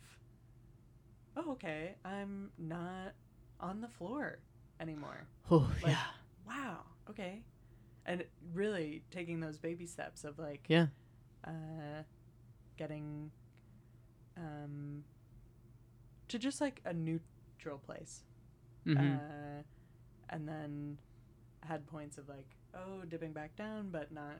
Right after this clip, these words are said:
Speaker 1: quite as bad. And, uh,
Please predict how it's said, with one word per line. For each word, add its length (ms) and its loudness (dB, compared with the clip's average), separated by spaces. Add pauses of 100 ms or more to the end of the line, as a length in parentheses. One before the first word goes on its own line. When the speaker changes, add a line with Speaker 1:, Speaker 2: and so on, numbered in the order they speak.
(140)
Speaker 1:
quite 180 -8
as 100 -10
bad. 460 -6
And, 340 -10 (840)
uh, 480 -8